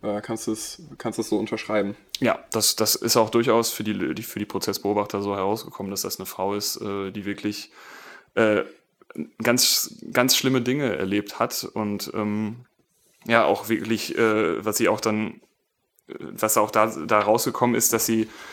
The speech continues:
Speaker 2: jetzt mit dem, mit dem Geständnis von, von Olaf S. auch nicht unbedingt, ähm, ganz glücklich war, weil sie immer noch sagen, der Typ hat das nicht für die, für die Opfer gemacht.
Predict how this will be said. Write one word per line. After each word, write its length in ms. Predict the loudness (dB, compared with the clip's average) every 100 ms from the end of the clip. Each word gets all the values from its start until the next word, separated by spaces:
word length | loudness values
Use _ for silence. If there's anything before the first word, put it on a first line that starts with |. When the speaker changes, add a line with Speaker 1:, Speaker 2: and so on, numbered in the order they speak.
| -18 -12 -2
Speaker 2:
jetzt 180 | 0 2
mit 140 | 2
dem, 200 | 2 2
mit 140 | 0
dem 100 | 0
Geständnis 440 | 0 2 4 2 0
von, 320 | 0 0 0
von 160 | -4 -2
Olaf 320 | 0 0 0
S. 360 | 0 0 0
auch 140 | 0 0
nicht 160 | 0
unbedingt, 540 | 0 2 4 2 0 0
ähm, 400 | 0 2 0 -6 0
ganz 300 | 2 4 2
glücklich 420 | 2 2 0 2
war, 180 | 4 6
weil 160 | 4 4
sie 80 | 2
immer 160 | 2
noch 100 | 2
sagen, 480 | 4 4 6 2 -2 -8 -8
der 80 | -6
Typ 240 | -2 0 2
hat 120 | 2
das 180 | 2 2
nicht 220 | 0 -2
für 180 | -2 0
die, 240 | 0 -2
für 180 | -6 -4
die 220 | -4 0
Opfer 520 | -2 0 0 0 -2 -2
gemacht. 480 | 2 2 -2 -12